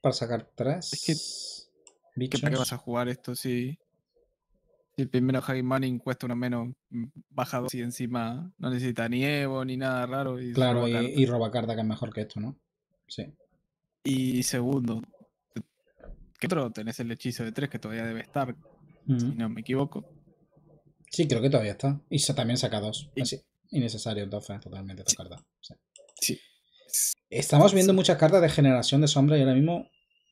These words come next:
Speaker 1: es que tampoco es tan buena. Bueno, bueno. Como carta de Generación de Sombra no está mal, ¿eh?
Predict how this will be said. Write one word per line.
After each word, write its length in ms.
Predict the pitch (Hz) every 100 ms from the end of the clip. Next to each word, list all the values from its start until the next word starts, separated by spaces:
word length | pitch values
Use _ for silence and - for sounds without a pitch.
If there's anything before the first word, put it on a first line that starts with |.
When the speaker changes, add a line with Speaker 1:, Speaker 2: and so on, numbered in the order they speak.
| _ _ _ -
Speaker 1:
es 140 | 151
que 100 | 156
tampoco 320 | 147 135 135
es 40 | 139
tan 180 | 110
buena. 260 | 101 113 110 - -
Bueno, 280 | 156 135 120
bueno. 280 | 151 160 - _ _ _ _ _ - _ _ _
Como 180 | 135 117
carta 200 | 127 180
de 40 |
Generación 200 | 170 147
de 40 | 139
Sombra 200 | 147 160
no 80 | 143
está 140 | -
mal, 220 | 107 104
¿eh? 100 | 175